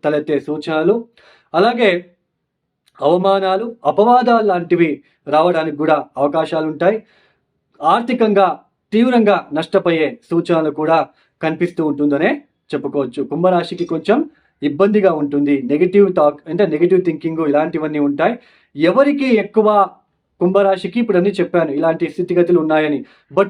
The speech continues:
ఎవరికి పూర్తిగా స్థాయిలో తీవ్రత ఉంటుంది, పూ-, అంటే పూర్తి స్థాయిలో చెడు ఫలితాలు ఎక్కువగా ఉంటాయంటే ఎవరికైతే జన్మజాతకంలో చంద్రభుక్తి,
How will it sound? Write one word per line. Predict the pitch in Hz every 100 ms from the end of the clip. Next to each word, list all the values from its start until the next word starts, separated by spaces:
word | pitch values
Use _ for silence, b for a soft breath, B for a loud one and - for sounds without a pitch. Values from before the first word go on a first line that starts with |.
| -
ఎవరికి | 170 190 269 294 277
పూర్తిగా | - - 240 311 339 302 285
స్థాయిలో | 240 220 214 214 208
తీవ్రత | - 226 285 277 262
ఉంటుంది, | 226 196 185 180 165 -
పూ-, | 208 202 - -
అంటే | 180 233 B B _
పూర్తి | 202 247 262
స్థాయిలో | 254 233 220 220 - - -
చెడు | 226 277
ఫలితాలు | 233 202 208 196
ఎక్కువగా | - 190 185
ఉంటాయంటే | 175 175 160 147 220 302 b b b 143
ఎవరికైతే | 190 285 285 233 208 208 202
జన్మజాతకంలో | 170 190 196 190 185 180 175 196
చంద్రభుక్తి, | 190 165 190 196 180 185 214